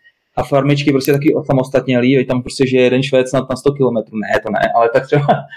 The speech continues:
třeba na pět kilometrů čtverečních tam je prostě jeden, no. A, a pak nahoru, když přijedeš vlastně mezi ty, eh, mezi ty, eh,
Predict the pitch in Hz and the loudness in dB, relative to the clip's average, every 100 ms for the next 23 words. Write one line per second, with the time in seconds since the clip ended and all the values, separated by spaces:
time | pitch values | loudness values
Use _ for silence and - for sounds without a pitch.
0 | - - - 135 135 131 143 139 127 131 | -20 -12 0 2 2 2 0 2 2 2
1 | 143 123 117 131 120 120 117 - - 131 | 2 2 0 0 0 0 -2 -6 -2 0
2 | 120 - - - - _ _ 127 127 127 | 0 -4 -12 -20 -20 _ _ 0 2 0
3 | 135 _ _ _ _ _ _ - - 147 | -4 _ _ _ _ _ _ -8 -2 2
4 | 139 139 143 143 143 131 131 127 139 127 | 2 4 2 2 2 2 2 0 0 2
5 | 131 135 143 139 135 127 127 123 123 123 | 2 2 4 6 6 4 4 4 2 -2
6 | _ _ _ _ 127 127 135 135 143 139 | _ _ _ _ -2 2 2 2 4 6
7 | 135 127 | 6 6